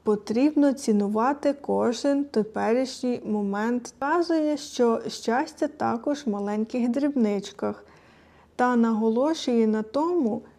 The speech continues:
що не потрібно чекати ідеального якогось часу. Як ця книга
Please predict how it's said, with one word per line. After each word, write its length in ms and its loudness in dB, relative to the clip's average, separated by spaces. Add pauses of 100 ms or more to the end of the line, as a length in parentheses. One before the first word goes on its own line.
що 260 0
не 140 6
потрібно 720 2
чекати 680 -2 (140)
ідеального 640 0
якогось 640 0
часу. 500 -4
Як 240 -2
ця 200 2
книга 640 -2